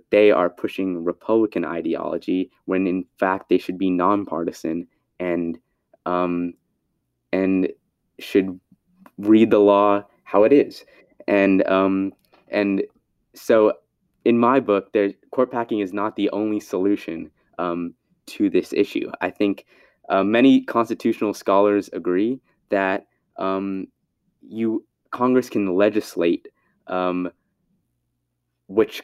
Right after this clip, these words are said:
c-, court cases, uh, the Supreme Court can hear. For example, the Congress could rule that the Supreme Court can't hear any cases on abortion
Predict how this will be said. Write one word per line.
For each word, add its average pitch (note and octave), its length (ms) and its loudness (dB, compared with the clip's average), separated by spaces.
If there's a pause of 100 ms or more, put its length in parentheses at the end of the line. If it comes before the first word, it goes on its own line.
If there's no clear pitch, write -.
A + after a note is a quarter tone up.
c-, - 320 -14
court B2+ 280 2
cases, G#2 580 0 (360)
uh, F#2 140 -2
the F#2 80 0
Supreme G2+ 360 -4
Court F#2+ 260 -2
can - 120 -10
hear. G2 280 -2
For G#2 180 2
example, G#2 560 0 (680)
the G2 280 2
Congress A#2 380 -2
could G2 160 -4
rule A#2+ 540 2
that G2 160 -2
the G2+ 60 -8
Supreme G#2+ 380 -2
Court G#2+ 320 -4
can't G#2 220 -8
hear G#2 300 -2
any G#2 220 -2
cases G2+ 460 -2
on F#2+ 160 -4
abortion F#2 640 -2